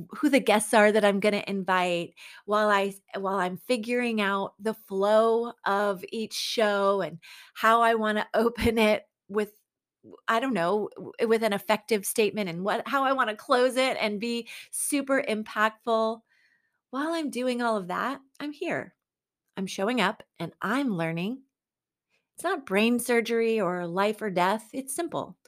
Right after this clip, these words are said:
I started adding value with what I offer, and I'm learning to get better, to be better, to do better along the way. Hear me when I say this to you. The greatest teacher of the game is the game itself. You are enough.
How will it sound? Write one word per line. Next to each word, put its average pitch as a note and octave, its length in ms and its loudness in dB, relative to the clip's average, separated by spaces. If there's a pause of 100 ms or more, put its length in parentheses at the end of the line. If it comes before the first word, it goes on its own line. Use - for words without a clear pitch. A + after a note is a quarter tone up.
(300)
I A3 60 0
started A#3+ 340 6
adding A#3 300 6
value G#3 340 4
with G3 180 -2
what G3 320 -2
I G#3+ 300 4
offer, F3+ 540 -2 (880)
and A#3+ 120 2
I'm B3+ 120 2
learning C4+ 260 2
to C4 100 -4
get B3+ 220 -2
better, F#3 400 0 (140)
to B3+ 100 -6
be C4 160 0
better, F3 440 0 (240)
to D4 100 -4
do D4+ 160 -2
better F3+ 320 -2
along G3 320 -2
the F#3+ 80 -2
way. G3+ 380 -2 (500)
Hear D#4 260 0
me F#3 380 -4 (160)
when G3+ 160 -2
I G3 100 -2
say G#3+ 280 -4
this F3 240 -8
to - 140 -12
you. - 260 -12 (360)
The A3+ 100 0
greatest A3+ 600 -2
teacher A3+ 320 -4
of G3+ 100 -6
the G3+ 80 0
game F3 520 -6 (380)
is G3+ 160 -2
the G3 140 -2
game G3 300 2
itself. - 680 -2 (600)
You C#4 340 0
are C#4 160 -2
enough. A#3 480 -4